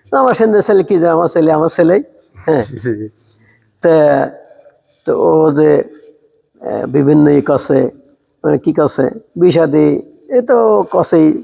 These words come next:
Speaker 1: এ তো আমি জানি তার কি। বলে, "আপনার ছেলের সঙ্গে আরো কিছু বলেন।" আমি আর কি বলবো? "আপনার দোয়া করেন তার জন্য।" আমিও দোয়া করি, আপনারা দোয়া করেন। হ্যাঁ,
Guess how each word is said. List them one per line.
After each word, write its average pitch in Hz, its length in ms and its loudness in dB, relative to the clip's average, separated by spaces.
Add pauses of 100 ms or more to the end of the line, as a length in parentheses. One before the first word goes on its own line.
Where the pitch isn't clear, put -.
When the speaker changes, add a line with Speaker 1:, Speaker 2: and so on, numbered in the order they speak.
(140)
Speaker 1:
এ 175 120 -8
তো 156 180 -2
আমি 143 560 -2
জানি 131 340 0 (760)
তার 131 160 0
কি। 113 200 -4 (840)
বলে, 160 140 4
"আপনার 156 260 0
ছেলের 156 220 0
সঙ্গে 160 200 0
আরো 143 120 0
কিছু 135 220 -4
বলেন।" 120 400 -2 (380)
আমি 202 180 4
আর 214 60 2
কি 226 220 -2
বলবো? 165 340 0 (720)
"আপনার 190 320 -2
দোয়া 254 180 4
করেন 214 260 -2
তার 185 180 -2
জন্য।" 175 340 -8 (960)
আমিও 151 240 2
দোয়া 202 220 2
করি, 214 180 -2
আপনারা 160 220 0
দোয়া 139 240 0
করেন। - 240 -8 (640)
হ্যাঁ, 104 260 -6